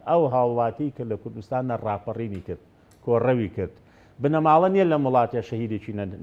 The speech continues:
نەدابێ، کەمەندامێکی سەنگەری نەبێ، زیندانێکی سیاسی نەبێ. بۆ ئەم هاوڵاتیە گەیشتووە بە، بە ئەم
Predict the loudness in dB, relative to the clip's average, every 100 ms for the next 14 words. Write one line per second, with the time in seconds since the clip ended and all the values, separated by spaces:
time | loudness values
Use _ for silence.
0 | -8 -4 -4 -4 -6 -6 -4 0 0 0
1 | -6 -8 -8 -6 -6 -6 -6 -4 -6 -4
2 | -4 -2 -2 -4 -10 -8 -4 -4 -6 -10
3 | -8 -10 -12 -16 _ _ _ 2 4 6
4 | 4 4 2 -2 -6 -8 -8 -6 -6 -4
5 | -8 -14 -20 _ _ -4 -2 0